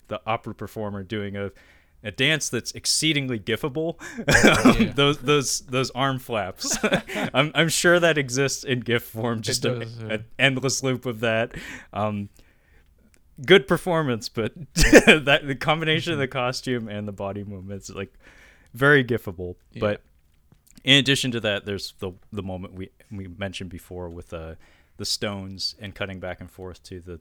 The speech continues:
Speaker 1: the priest's office and Lilu telling them, "I know where the stones are." And then Ian Holm's like, "Oh my God, we don't have the stones. Where do we find them?" And then we cut to Zorg, and it's like he's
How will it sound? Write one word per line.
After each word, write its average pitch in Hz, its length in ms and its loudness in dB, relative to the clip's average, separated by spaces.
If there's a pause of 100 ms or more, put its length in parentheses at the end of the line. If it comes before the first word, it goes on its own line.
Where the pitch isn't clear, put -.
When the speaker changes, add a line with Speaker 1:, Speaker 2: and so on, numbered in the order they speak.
Speaker 1:
the - 60 -14
priest's - 440 -12
office 85 580 -10 (440)
and 92 200 -12
Lilu 101 320 -6
telling 101 380 -8
them, 92 180 -12
"I 110 120 -6
know 120 160 -4
where 113 100 -6
the 104 80 -10
stones 110 380 -8
are." 113 360 -4 (380)
And 101 80 -12
then 107 140 -6
Ian 113 180 -2
Holm's 104 320 -8
like, 87 160 -12
"Oh 92 120 -10
my 80 200 -14 (120)
God, 87 440 -8
we 104 100 -10
don't 85 220 -12
have 82 220 -16
the 90 80 -18
stones. 101 500 -8
Where 101 140 -4
do 95 80 -14
we 98 80 -10
find 104 400 -8
them?" 90 160 -14
And 95 100 -10
then 98 80 -10
we 101 80 -10
cut 123 220 -6
to 107 60 -8
Zorg, 107 400 -2
and 101 100 -8
it's - 120 -12
like 92 180 -8
he's 104 200 -8